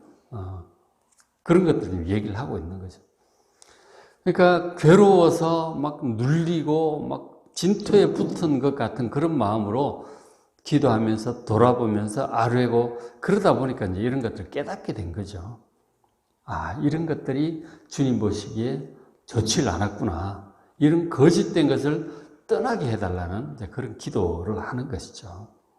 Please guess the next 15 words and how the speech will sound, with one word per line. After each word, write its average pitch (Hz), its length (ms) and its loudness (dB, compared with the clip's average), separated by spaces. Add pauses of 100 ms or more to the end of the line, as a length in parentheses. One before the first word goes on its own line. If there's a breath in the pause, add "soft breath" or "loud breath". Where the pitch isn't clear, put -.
(1000)
그 175 220 0
회개하고 123 880 0 (340 soft breath)
자기의 95 340 -6
거짓된 107 540 -2
이 120 40 -2
모든 143 380 4
것들, 143 500 0 (240 loud breath)
주님 131 240 0
보시 - 200 -4
합당치 135 500 -4
않은 117 140 -2
것들을 117 480 -4 (280 loud breath)
다 160 260 0
좀 214 260 2
떨쳐버리고, 120 640 0